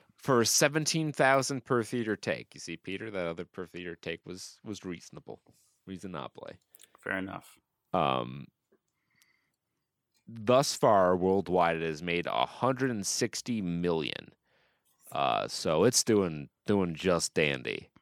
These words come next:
Speaker 1: Um,
Speaker 2: I'm feeling it. I'm feeling it, Mister
Speaker 1: I'm feeling it,
Speaker 2: Krabs.
Speaker 1: Mister Krabs. I think it's doing it pretty well. Last I checked, it had a sixty-seven on Rotten Tomatoes, which was a little higher than, uh, the first one. It has a sixty-nine percent currently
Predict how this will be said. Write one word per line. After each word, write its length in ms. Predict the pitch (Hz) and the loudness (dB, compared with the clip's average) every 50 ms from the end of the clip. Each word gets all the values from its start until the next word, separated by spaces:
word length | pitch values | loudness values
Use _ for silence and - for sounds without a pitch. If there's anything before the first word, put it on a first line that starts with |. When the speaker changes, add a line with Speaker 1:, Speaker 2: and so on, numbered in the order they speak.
| _ _ _ _ _ _ _ _ _ _ _ _ _ - | _ _ _ _ _ _ _ _ _ _ _ _ _ -6
Speaker 1:
Um, 680 | - 76 73 71 69 67 62 62 62 58 55 57 60 - _ _ _ _ _ _ _ _ _ _ _ _ _ _ _ _ - - - | -4 -2 -2 -2 -2 -4 -4 -6 -10 -14 -18 -18 -18 -20 _ _ _ _ _ _ _ _ _ _ _ _ _ _ _ _ -20 -18 -18
Speaker 2:
I'm 100 | - - | -18 -18
feeling 360 | - - - - - - - | -12 -8 -8 -8 -8 -8 -10
it. 100 | - - - _ _ _ _ _ _ _ _ _ _ _ _ _ - | -12 -12 -16 _ _ _ _ _ _ _ _ _ _ _ _ _ -20
I'm 40 | - - | -20 -14
feeling 240 | - 101 104 107 104 | -12 -10 -10 -10 -12
it, 60 | - - | -14 -20
Mister 180 | - - - 76 | -20 -18 -18 -16
Speaker 1:
I'm 40 | |
feeling 280 | - - 85 80 78 73 | -8 -6 -6 -4 -4 -6
it, 40 | 67 | -8
Speaker 2:
Krabs. 40 | 69 | -10
Speaker 1:
Mister 200 | 69 - - - | -12 -12 -14 -8
Krabs. 340 | - - 73 73 73 - - - - - - - | -4 -4 -4 -4 -4 -8 -14 -20 -20 -20 -16 -4
I 100 | - 139 | 0 2
think 160 | 143 185 226 370 | 2 2 2 2
it's 120 | 330 - | 0 2
doing 180 | - 330 233 208 | 2 4 4 4
it 160 | 175 127 - | 2 0 -2
pretty 380 | - - - 139 135 135 131 | -4 -2 0 2 4 4 4
well. 600 | 113 92 92 95 92 95 95 92 92 90 87 - - | 4 4 4 4 4 6 4 4 4 4 2 0 0
Last 360 | - 78 95 104 117 127 - | 0 2 2 2 2 2 2
I 100 | - 95 | 0 0
checked, 420 | 78 - - - - 85 87 - - | 0 -2 -4 -2 -2 -2 0 0 0
it 80 | 113 | 0
had 120 | 107 107 104 | 2 2 2
a 60 | 101 | 0
sixty-seven 800 | - - - 107 - - 120 104 - - 113 104 101 113 113 107 | -2 -2 -4 -4 -4 -6 -6 -6 -2 0 2 2 2 2 0 0
on 140 | 95 92 95 | 0 0 0
Rotten 220 | 98 95 95 98 | 0 0 0 -2
Tomatoes, 500 | 92 - 101 95 95 101 104 104 - - | -4 -6 -4 -2 -2 -2 -2 -4 -4 -6
which 160 | 82 - - | -6 -6 -4
was 120 | 90 85 78 | -6 -6 -6
a 60 | 85 | -6
little 320 | 80 80 85 87 87 82 | -6 -2 -2 -2 -2 -2
higher 540 | - - - 80 78 80 82 85 90 87 85 | -2 0 2 2 4 4 4 2 2 0 -2
than, 320 | 82 - 80 80 80 76 73 | -4 -4 -4 -4 -4 -4 -4
uh, 320 | 71 69 67 69 67 64 - _ _ _ _ _ _ _ _ _ _ - | -4 -2 -2 -4 -4 -6 -8 _ _ _ _ _ _ _ _ _ _ -16
the 80 | 101 | -6
first 300 | - 90 87 87 85 - | -2 0 0 0 0 0
one. 340 | 110 101 98 95 95 95 87 | 0 0 0 0 0 -2 -2
It 80 | - 90 | 0 2
has 160 | 95 95 90 90 | 2 2 2 0
a 40 | |
sixty-nine 600 | - - - 143 - - - 117 104 95 92 92 | 0 0 0 0 0 0 0 2 2 2 2 2
percent 360 | - - 76 - - 65 - - | 0 -4 -6 -6 -6 -6 -6 -8
currently 560 | - - 58 - - - 50 50 53 - | -10 -10 -10 -10 -10 -12 -12 -10 -12 -12